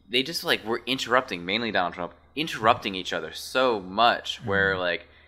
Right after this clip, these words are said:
Speaker 1: it was like he is, he's a child, and we've said this before in the podcast. He, he was just acting like a child where Hillary Clinton would say something, and he would say, like, at one point she said, "Well, that's because Putin would rather have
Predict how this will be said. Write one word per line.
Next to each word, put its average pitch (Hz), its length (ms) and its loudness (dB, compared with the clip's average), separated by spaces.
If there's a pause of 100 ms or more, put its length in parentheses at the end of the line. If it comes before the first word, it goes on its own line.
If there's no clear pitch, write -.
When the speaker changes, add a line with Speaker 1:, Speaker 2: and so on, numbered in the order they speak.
(260)
Speaker 1:
it 120 80 0
was 127 220 -2
like 143 100 0
he 135 400 -6
is, 117 180 -4
he's 131 220 -10
a 110 60 0
child, 113 680 6
and 98 220 -8
we've 113 140 -2
said 135 160 4
this 120 100 -4
before 113 300 0
in 95 40 0
the 90 60 -6
podcast. 92 440 2 (200)
He, 151 240 -4
he 151 160 -10
was 135 140 -10
just 160 180 -10
acting 139 320 4
like 123 160 2
a 113 60 0
child 135 360 6
where 104 320 4 (840)
Hillary 139 240 2
Clinton 117 260 0
would 104 120 -2
say 131 260 4
something, 98 480 -4 (320)
and 104 200 2
he 104 160 -6
would 104 180 -4
say, 90 260 -2
like, 87 220 -8
at 110 140 4
one 117 180 0
point 110 300 -2
she 107 200 -6
said, 98 800 4
"Well, 101 560 0 (120)
that's 101 280 4
because 98 760 0 (200)
Putin 107 380 12
would 104 120 0
rather 104 220 6
have 104 320 4